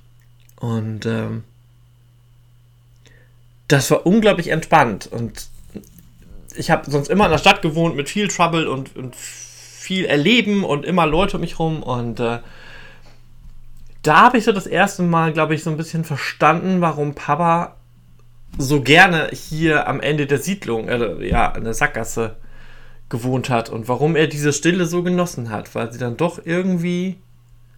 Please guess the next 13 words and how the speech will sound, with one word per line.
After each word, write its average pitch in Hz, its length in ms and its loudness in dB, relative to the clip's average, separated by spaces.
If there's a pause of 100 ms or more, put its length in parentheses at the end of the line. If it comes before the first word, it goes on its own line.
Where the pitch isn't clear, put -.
(500)
befreiend 131 680 0
war, - 220 -10
ist. - 380 -10 (1700)
Und, 117 400 -4
ähm, 117 400 -4 (1800)
ja, 143 180 2
hilft 165 300 4
einem, 143 240 2
bodenständig 175 600 2
zu 147 120 -4
bleiben 147 400 0
und, 127 240 -6
und 120 400 -8